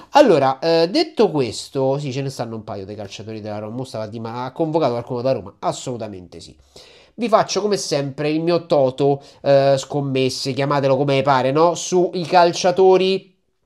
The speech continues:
che secondo me giocheranno queste due partite, quindi il mio quattro tre tre ideale in base ai calciatori ovviamente che ha convocato, quindi, eh, poi vedremo se indovinerò qualcosa, provate a farlo anche voi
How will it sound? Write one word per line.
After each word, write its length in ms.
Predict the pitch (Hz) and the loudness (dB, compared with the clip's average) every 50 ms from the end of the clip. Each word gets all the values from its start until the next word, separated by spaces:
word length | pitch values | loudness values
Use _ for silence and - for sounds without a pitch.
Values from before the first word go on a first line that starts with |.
| _ _ _ - | _ _ _ -8
che 140 | - - 160 | -4 -2 -2
secondo 480 | 147 - - 170 139 156 156 160 160 156 | -2 -2 -4 -4 -2 -2 -2 -2 -2 0
me 300 | 147 139 135 135 135 - - - _ _ _ - | 0 2 0 0 -2 -4 -12 -20 _ _ _ -14
giocheranno 600 | 135 127 185 185 156 170 151 143 139 139 139 123 | -4 -2 0 2 4 4 2 2 0 -2 -2 -2
queste 320 | 127 127 - - 131 113 | -2 -4 -4 -6 -10 -8
due 160 | 107 123 120 | -6 -6 -6
partite, 520 | 113 117 117 113 - - 113 110 101 117 107 | -4 -4 -6 -6 -8 -10 -12 -10 -10 -8 -8
quindi 640 | 127 139 135 135 131 127 131 131 135 139 - 147 139 | -6 -6 -4 -4 -4 -4 -2 -2 -4 -4 -4 -6 -4
il 60 | 139 | -4
mio 200 | 139 143 139 131 | -2 -2 -2 -2
quattro 500 | 156 170 160 156 151 - - 151 151 147 | -2 -2 -4 -4 -6 -8 -8 -8 -6 -6
tre 240 | - 147 147 143 _ | -6 -8 -8 -8 _
tre 180 | - 160 156 | -6 -4 -4
ideale 840 | 156 156 156 - - 196 185 135 156 151 143 135 123 117 117 117 123 | -4 -6 -8 -10 -10 -10 -6 -4 -2 -2 0 -2 -2 -2 -4 -4 -4
in 320 | 123 123 127 143 147 139 | -4 -4 -4 -4 -4 -4
base 260 | 127 131 123 117 113 135 | -4 -4 -4 -4 -4 -6
ai 80 | 127 | -6
calciatori 400 | 120 127 123 - - 127 139 135 | -6 -6 -6 -8 -8 -8 -6 -8
ovviamente 400 | 127 107 127 127 131 123 - 127 | -8 -6 -8 -8 -8 -8 -8 -10
che 60 | 110 | -10
ha 80 | 113 - | -10 -12
convocato, 640 | - 120 117 113 107 110 101 104 92 69 78 - 104 | -12 -12 -12 -12 -12 -12 -12 -12 -14 -16 -14 -14 -12
quindi, 440 | 107 139 131 113 110 104 107 101 104 - - - - - - - - | -10 -8 -8 -8 -10 -12 -12 -14 -16 -18 -20 -20 -20 -20 -20 -8 -2
eh, 220 | 131 127 123 123 120 | 0 0 0 0 0
poi 180 | - 160 147 143 | 0 0 0 2
vedremo 480 | 170 165 135 147 139 139 135 135 135 | 0 0 0 0 0 0 0 -2 -4
se 140 | 135 - 156 | -4 -4 -4
indovinerò 500 | 147 147 139 139 131 139 139 135 139 135 | -4 -4 -4 -4 -4 -4 -2 -2 -2 -2
qualcosa, 600 | - - 180 165 - - - 120 120 107 131 131 | 0 0 0 0 -2 -4 -8 -8 -6 -6 -6 -6
provate 360 | - 170 175 143 123 117 117 | -2 -2 -2 -2 -2 -4 -4
a 60 | 131 123 | -6 -8
farlo 400 | - - 139 127 120 120 123 131 | -6 -6 -6 -6 -4 -4 -2 -2
anche 340 | 135 139 135 127 - 135 | -2 -2 -4 -6 -8 -6
voi 340 | 123 135 127 113 117 120 - | -6 -4 -4 -6 -6 -10 -14